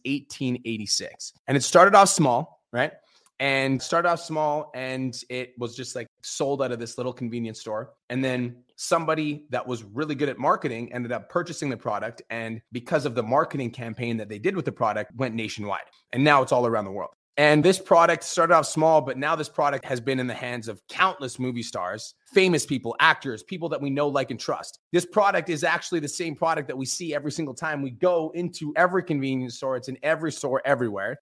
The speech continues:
It's the same fucking product. It tastes the fucking same. It has tasted the same for the last hundred forty years now. And it's become such a part of your life that I guarantee you, you probably have consumed it or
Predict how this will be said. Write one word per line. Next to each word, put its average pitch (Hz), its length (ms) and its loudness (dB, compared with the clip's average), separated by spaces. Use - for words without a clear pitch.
It's 147 220 0
the 147 100 -4
same 214 420 0
fucking 240 280 0
product. 139 460 2
It 147 160 -6
tastes 190 260 -8
the 220 140 -4
fucking 226 300 -2
same. 131 360 -6
It 160 100 2
has 220 380 2
tasted 156 400 -4
the 139 80 -8
same 131 360 -8
for 175 120 2
the 151 100 -4
last 156 440 0
hundred 196 260 -8
forty 185 300 -2
years 104 260 -10
now. 127 320 -6
And 160 420 2
it's 165 380 -2
become 196 480 0
such 262 240 0
a 214 60 0
part 180 260 0
of 180 100 -4
your 170 120 -2
life 131 320 -4
that 151 80 0
I 127 80 0
guarantee 143 680 -2
you, 190 260 -6
you 156 220 -8
probably 175 580 -2
have 147 300 -6
consumed 185 440 -6
it 208 160 -6
or 139 200 -2